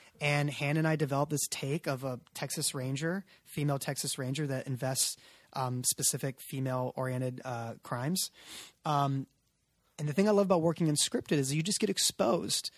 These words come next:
to other people's process. And we get stuck in this reality bubble where we start sounding alike and pitching alike and using the same vernacular. The best answers I've ever heard in a pitch to Network Questions are said in scripted meetings. Like,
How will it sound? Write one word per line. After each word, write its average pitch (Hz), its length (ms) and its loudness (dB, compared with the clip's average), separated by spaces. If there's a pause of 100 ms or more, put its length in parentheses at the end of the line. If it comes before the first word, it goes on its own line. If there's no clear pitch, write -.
(320)
to 190 80 2
other 170 100 2
people's 165 320 0
process. - 760 2 (340)
And 160 280 4
we 196 260 4
get 190 240 2
stuck - 400 2
in 170 80 6
this 160 160 4
reality 170 420 4
bubble 160 540 4 (200)
where 156 120 0
we 156 80 0
start 151 280 2 (160)
sounding 175 420 4
alike 175 280 4
and 127 120 -6
pitching 180 280 0
alike 175 300 2
and 147 100 -2
using 160 200 -2
the 156 60 -2
same 160 200 2
vernacular. 143 640 0 (500)
The 165 80 0
best 202 540 4
answers 185 380 4
I've 143 120 4
ever 160 240 2
heard 165 260 0
in 147 60 2
a 139 60 0
pitch - 300 -2
to 139 80 -2
Network 135 260 -2
Questions 147 420 -2 (260)
are 139 120 0
said 151 240 4
in 147 60 4
scripted 143 400 0
meetings. 139 340 0
Like, 131 180 -4